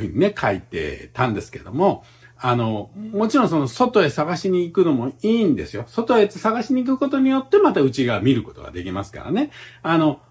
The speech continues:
やっていけばいいんですけども、でも、最終最後はその核はそこなんですよ。いわゆるパートナーシップ。ね。えー、夫婦の関係、えー、パートナーとの関係性になるわけです。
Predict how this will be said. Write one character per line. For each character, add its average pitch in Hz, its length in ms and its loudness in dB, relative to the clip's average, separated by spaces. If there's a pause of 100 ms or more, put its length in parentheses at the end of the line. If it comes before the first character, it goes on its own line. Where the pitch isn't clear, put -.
(100)
や 165 200 2
っ - 80 -8
て 170 100 0
い 165 80 2
け 185 140 4
ば 156 120 6
い 170 80 2
い - 20 0
ん 165 60 2
で 131 80 0
す - 80 -10
け 143 100 -2
ど 135 80 -2
も、 175 260 2 (120)
で 320 140 8
も、 196 260 4 (260)
最 359 380 6
終 320 260 4
最 277 240 4
後 190 80 2
は 135 80 4
そ 139 140 -2
の 127 80 0
核 - 400 -4
は - 100 8
そ - 140 -6
こ 127 120 -2
な 123 100 0
ん 110 100 -4
で - 80 -18
す - 120 -20
よ。 - 80 -20 (680)
い 175 60 4
わ 240 100 10
ゆ 311 80 8
る - 80 -10
パ 160 120 -2
ー 147 40 0
ト 143 100 -4
ナ 120 100 0
ー - 20 -6
シ - 140 -8
ッ - 60 -16
プ。 - 200 -18 (300)
ね。 214 260 -2 (160)
え 87 680 -8
ー、 - 80 -8
夫 - 60 -6
婦 80 100 -14
の 71 120 -16
関 78 240 -14
係、 - 320 -14 (160)
え - 1200 -20
ー、 - 80 -20
パ - 100 -10
ー - 40 -12
ト - 100 -10
ナ 67 100 -10
ー 73 40 -12
と 240 140 4
の - 100 0
関 107 220 0
係 95 180 -4
性 92 160 -6
に 85 100 -10
な 104 140 2
る 110 80 -4
わ - 80 -16
け - 60 -20
で - 40 -20
す。 - 60 -20